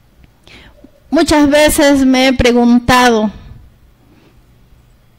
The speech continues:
"Señor, ¿será posible que esa gente no piensa, no sienten,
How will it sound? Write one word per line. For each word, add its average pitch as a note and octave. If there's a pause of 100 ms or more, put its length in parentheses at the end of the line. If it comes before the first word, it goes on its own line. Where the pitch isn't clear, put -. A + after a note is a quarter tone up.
(480)
"Señor, A#3 (1500)
¿será C#4
posible B3+
que A#3+
esa A#3
gente A3+
no A3+
piensa, A3 (1080)
no B3+
sienten, B3